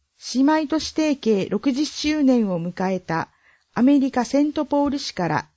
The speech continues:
市民訪問団が来先。二十八日まで。七月、二日、イギリススコットランド国際開発庁の出先事務所、スコットランドハウスが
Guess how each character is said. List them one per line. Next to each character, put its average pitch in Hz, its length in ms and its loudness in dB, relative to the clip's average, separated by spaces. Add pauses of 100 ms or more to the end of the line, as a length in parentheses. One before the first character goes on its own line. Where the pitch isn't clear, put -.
(120)
市 - 220 -2
民 320 240 -2
訪 294 260 2
問 285 280 2
団 180 200 -2
が 143 140 -4
来 156 200 0
先。 175 460 -10 (1000)
二 254 160 4
十 214 200 0
八 185 300 -4
日 208 280 -2
ま 175 140 -4
で。 147 200 -6 (1800)
七 - 300 -4
月、 247 440 -2 (420)
二 - 320 -10
日、 226 260 -2 (720)
イ 240 100 -2
ギ 285 160 2
リ 294 120 0
ス - 300 -6
ス - 160 -20
コ 311 100 2
ッ 302 40 0
ト 302 220 -2
ラ 311 140 2
ン 262 100 2
ド 208 120 -2
国 220 220 -4
際 285 340 0
開 285 240 2
発 277 280 -4
庁 208 300 0
の 170 200 -4 (140)
出 214 120 0
先 277 300 -2
事 226 100 -10
務 254 160 4
所、 180 300 -4 (340)
ス - 160 -20
コ 294 100 0
ッ 302 40 0
ト 302 200 -2
ラ 294 140 4
ン 277 80 4
ド 277 100 2
ハ 262 160 4
ウ 262 80 4
ス 208 160 -8
が 170 280 -6